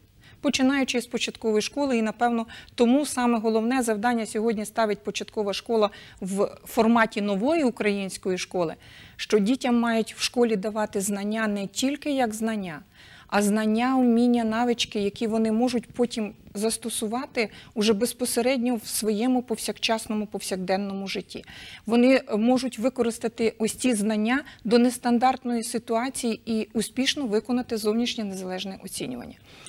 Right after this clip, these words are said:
Тому, е, я хочу сказати батькам, що тут їх право, звичайно. А чи це буде репетитор, е, окремо для дитини і учитель на уроці, <clears throat> чи це буде лише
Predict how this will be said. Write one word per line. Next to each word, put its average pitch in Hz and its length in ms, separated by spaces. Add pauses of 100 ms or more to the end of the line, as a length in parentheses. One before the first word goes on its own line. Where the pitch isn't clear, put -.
(420)
Тому, 311 520
е, 233 260 (240)
я 226 200
хочу 277 320
сказати 247 460
батькам, 233 480
що - 200
тут - 340 (120)
їх 233 260
право, 190 440
звичайно. 262 640 (600)
А 196 120
чи - 160
це 247 180
буде 226 260
репетитор, 208 760 (340)
е, 208 40 (640)
окремо 208 440
для 196 160
дитини 180 600 (280)
і 254 80
учитель 208 500
на 180 160
уроці, 240 580 (180)
<clears throat> 294 180
чи 240 140
це 294 160
буде 220 220
лише 208 360